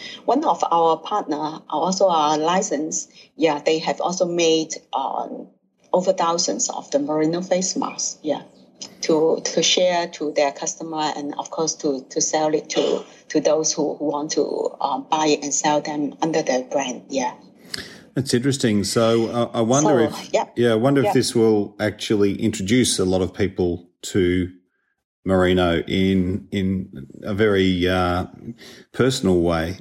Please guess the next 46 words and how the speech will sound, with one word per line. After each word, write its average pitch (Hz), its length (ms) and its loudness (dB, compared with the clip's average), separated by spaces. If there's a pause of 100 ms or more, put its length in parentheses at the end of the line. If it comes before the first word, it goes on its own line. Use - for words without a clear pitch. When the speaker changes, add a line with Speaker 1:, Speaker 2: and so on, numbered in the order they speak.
Speaker 2:
in 95 140 0
that 90 140 -2
they're 90 140 2
wearing 95 320 4
it 85 100 2
on 87 200 0
their, 87 320 0 (100)
on 95 140 2
their, 87 260 0 (120)
on 95 100 2
their 85 100 0
face, 85 480 0
and 95 300 0
it - 100 -2
will 90 160 -2
show 95 340 2
people 92 440 0
how 98 260 0
soft - 560 -4 (480)
merino 92 320 2
wool 90 200 0
really 87 320 0
is. 95 220 -4
Speaker 1:
Yes. 196 580 0 (340)
Yeah, 311 220 2
for 196 180 -2
sure. 233 560 0 (160)
Um, 202 540 0
a-, - 240 -4
actually, 247 400 0
if, 208 300 2
um, 202 520 -2
you 208 140 4
look - 240 -2
at, 190 240 2
um, 175 260 0
the 180 120 2
recent, 214 680 -4
um, 156 200 -2
website 226 600 0
from 180 280 -2
the 175 100 0
merino 190 640 2
country 190 540 -2
dot - 280 -4
com, 269 300 0